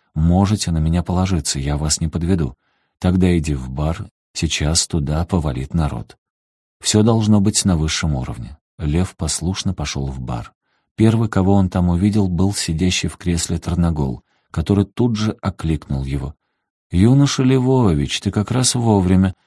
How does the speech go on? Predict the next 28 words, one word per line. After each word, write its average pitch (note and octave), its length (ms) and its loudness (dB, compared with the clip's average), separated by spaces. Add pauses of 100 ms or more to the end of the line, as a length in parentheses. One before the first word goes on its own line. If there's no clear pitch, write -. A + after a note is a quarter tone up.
(120)
Я G#2 220 4
хочу A2 300 2
чёрный G2+ 520 4
чай E2 320 0
с - 80 0
каплей D#2 380 -4
молока, D2 480 -2
и D#2+ 120 0
ты D#2 140 -2
единственный B2+ 800 2
знаешь, D3 460 2
что - 180 -2
я F2+ 340 4
имею D#2+ 420 2
в D2 40 -2
виду». D2 460 -2 (340)
Лев D2+ 320 -2
молча F2 420 -2
заварил D2 480 -2
ему C2+ 140 -4
чай. C2+ 380 -8 (320)
Но F#2 140 4
на G#2 200 4
этот A2 220 -4
раз A2+ 200 0
Тарнагол G2 540 2
остался E2+ 520 -2
недоволен. D#2 720 -2